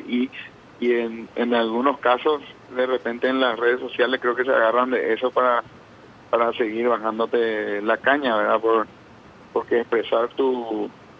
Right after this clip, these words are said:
tu pensamiento y tu postura no es algo que, que sea tan bien visto acá.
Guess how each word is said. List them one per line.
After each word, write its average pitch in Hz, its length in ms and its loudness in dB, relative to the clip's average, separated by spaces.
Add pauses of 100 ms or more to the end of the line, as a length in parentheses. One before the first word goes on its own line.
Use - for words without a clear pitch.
(140)
tu 113 180 -18
pensamiento 117 640 0
y 143 60 -2
tu 143 140 -2
postura 135 480 0
no 135 200 0
es 123 80 4
algo 131 440 0
que, 113 580 -4
que 110 120 -6 (100)
sea 117 120 2
tan 123 220 -2
bien 123 220 -4
visto 113 300 -2
acá. 127 280 0